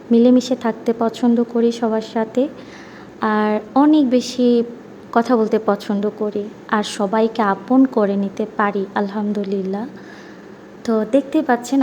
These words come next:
আমার সামনে কতগুলো খাওয়ার, I mean ভিডিওতে দেখতে পাচ্ছেন। এই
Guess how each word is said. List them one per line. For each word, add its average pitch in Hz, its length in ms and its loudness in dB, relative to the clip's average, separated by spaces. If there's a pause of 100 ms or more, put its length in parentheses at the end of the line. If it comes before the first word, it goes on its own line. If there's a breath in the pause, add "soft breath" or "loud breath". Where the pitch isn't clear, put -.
আমার 208 260 -2
সামনে 220 220 -2 (160)
কতগুলো 254 540 2 (220)
খাওয়ার, 202 380 0 (320)
I 214 120 -2
mean 214 140 -2 (200)
ভিডিওতে 233 420 0 (100)
দেখতে 196 260 -4
পাচ্ছেন। 208 360 -10 (1120 loud breath)
এই 302 100 4